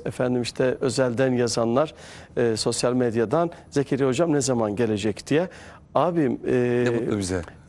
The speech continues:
Speaker 1: tebrik ediyorum yani.
Speaker 2: Eyvallah, eksik olma.
Speaker 1: E, gönüllere bu hitabınız hakikaten çok güzel. Ne yaptınız da gönüllere böyle gönüllerde yer aldınız?
Speaker 2: <laughs>
Speaker 1: Merak ediyorum.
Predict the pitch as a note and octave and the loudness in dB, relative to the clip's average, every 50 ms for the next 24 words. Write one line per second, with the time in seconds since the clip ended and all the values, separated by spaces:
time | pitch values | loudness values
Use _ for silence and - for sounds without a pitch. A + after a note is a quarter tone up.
0 | A#2+ B2+ B2 - D3+ C3+ C#3+ F3+ - D#3 C3+ G2+ A2 G#2+ G2+ G2+ G2 G#2+ A2 A2+ | -6 -4 0 0 0 2 2 0 0 0 0 2 2 2 2 2 0 0 0 0
1 | G#2+ G#2 G#2 G2 F#2 F#2 F2+ G2+ F#2+ - - - - G2 F2 F2+ F2+ - A2 A#2 | 0 0 0 -2 -2 -2 -2 -2 -2 -4 -4 -4 -4 -2 -2 -2 -2 -2 -2 0
2 | C#3+ D#3+ F3+ G3+ G3+ G3 G3 G3 F#3+ G3 F#3 E3+ - F#3+ - - - - - - | 0 2 2 2 2 2 2 2 2 2 0 0 -2 -4 -4 -6 -6 -8 -10 -18
3 | - - - - - - D3+ D3 C#3+ - - - - D3 A#2+ G#2 C#3 C3+ - - | -18 -18 -18 -10 -4 -2 0 0 0 0 -2 -2 -4 -6 -4 -4 -4 -4 0 0
4 | D3+ C#3+ C3 B2+ D#3 E3 E3 - - - D3 C#3 - - - C#3 C3 A#2 - - | 2 2 2 2 0 0 0 -2 -4 -4 -4 -4 -4 -6 -4 -2 -2 -4 -4 -8
5 | B2+ - - C3 B2+ F3+ E3+ D3+ - - - - - - - - - C#3+ F3 A#3 | -8 -6 -4 -2 0 0 0 -2 -4 -12 -20 -20 -20 -20 -10 -2 0 2 4 4
6 | C4 G#3 D#3+ - - D#3 C3+ A#2+ G2+ A#2 F#2 F#2+ C#3 C3+ C3 B2+ A#2 A2+ A#2 A#2 | 4 2 0 -2 0 0 0 2 0 0 0 2 2 2 2 2 2 2 2 2
7 | A#2 E3 F#3 F3+ - - - - - - - - - - D#3+ D3+ C#3 C#3 C3+ C#3+ | 2 0 0 -2 -4 -10 -20 -20 -20 -20 -20 -10 -4 -2 0 2 2 0 0 -2
8 | - - - E3+ D3 C#3 C3 A#2+ A#2+ B2 A#2+ A2 - C3+ B2+ A#2+ A2 A2 G#2 F#2 | -4 -2 0 0 2 2 2 2 2 0 0 0 0 2 2 2 2 2 0 0
9 | G#2 G#2 G#2 G#2 - - D#3+ - - A2+ B2 B2 C#3+ C#3+ - C#3 A#2+ F#2 A2 A2 | -2 -2 -2 -2 0 0 0 0 0 -2 0 0 0 0 0 -2 0 0 0 0
10 | G#2+ G#2 - | 0 0 -2